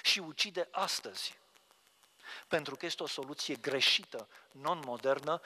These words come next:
la crize care există. Închei spunându-vă următorul lucru. Europa nu numai că a deschis o formă de civilizație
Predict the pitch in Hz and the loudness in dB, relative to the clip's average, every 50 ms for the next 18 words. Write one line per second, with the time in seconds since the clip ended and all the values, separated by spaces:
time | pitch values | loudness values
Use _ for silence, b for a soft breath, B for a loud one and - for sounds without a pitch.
0 | B B B - 160 131 - - - 214 247 190 151 147 151 175 B B B B | B B B 2 2 2 2 0 -2 -2 0 2 4 4 4 2 B B B B
1 | B B - 208 196 185 170 147 139 143 143 - - - - - - - _ _ | B B -2 0 2 2 0 0 -2 -4 -2 -2 -4 -4 -4 -8 -18 -18 _ _
2 | _ _ _ _ B B B B B B B B B B B B B B B B | _ _ _ _ B B B B B B B B B B B B B B B B
3 | B B B B B B B B _ _ _ - - 226 233 - 269 285 269 - | B B B B B B B B _ _ _ -2 0 0 0 0 0 -2 -2 -2
4 | - 233 214 226 220 202 196 190 185 180 175 170 156 156 147 143 - 160 156 147 | -4 -2 -2 -2 -2 -2 0 2 2 4 4 2 0 2 2 0 2 0 -4 -4
5 | 139 131 131 - - 127 107 107 - - - - 180 180 185 202 233 233 - 220 | -2 -4 -6 -6 -6 -8 -10 -10 -10 -14 -6 2 4 6 6 6 6 6 8 8
6 | 220 214 202 - - - 190 190 233 220 196 175 160 151 - - 139 135 135 135 | 8 8 6 2 -10 -6 0 2 2 4 4 4 4 4 4 2 2 2 2 0
7 | 127 - - - - 175 - - - - _ _ _ - - _ _ _ - 165 | 0 0 -2 -4 -4 -4 -2 -2 -2 -4 _ _ _ -20 -20 _ _ _ 0 0
8 | 143 - - - 175 170 160 151 139 131 127 - - 131 123 131 123 117 - 151 | 0 2 4 4 4 6 6 4 4 4 2 2 0 -4 -4 -10 -6 -2 2 2
9 | 143 143 - - 160 160 185 | 2 2 0 -2 -2 -2 -4